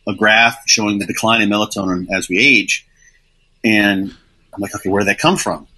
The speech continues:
Because it says, you know, it's modified from this reference. And the reference was a, a blog of some, some person who's a scientific inclined person,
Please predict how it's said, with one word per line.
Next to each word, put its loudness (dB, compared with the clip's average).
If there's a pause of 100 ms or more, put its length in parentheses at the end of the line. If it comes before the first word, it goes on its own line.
(160)
Because -4
it -4
says, 0 (160)
you -2
know, 0
it's 0 (140)
modified 2
from -4
this 0
reference. -2
And 2
the 4
reference 0
was 0
a, 0 (140)
a -2 (220)
blog 4
of -4
some, -2
some -4
person -2
who's -4
a 0 (340)
scientific 0
inclined -2
person, 0